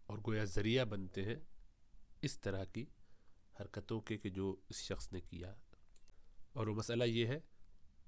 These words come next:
कि हज़रत ने लिखा कि नाबालिग बच्ची से अगर किसी ने जिमा किया हो तो उस नाबालिग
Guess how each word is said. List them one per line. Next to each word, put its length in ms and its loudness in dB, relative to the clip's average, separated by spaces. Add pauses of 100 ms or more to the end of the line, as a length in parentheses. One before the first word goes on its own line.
(300)
कि 60 2
हज़रत 260 0
ने 80 -4
लिखा 360 -2
कि 220 0 (1200)
नाबालिग 640 2 (800)
बच्ची 380 -2
से 140 2
अगर 220 0
किसी 280 -2
ने 140 0
जिमा 320 0 (120)
किया 260 4
हो 260 0 (320)
तो 100 4
उस 160 0
नाबालिग 500 2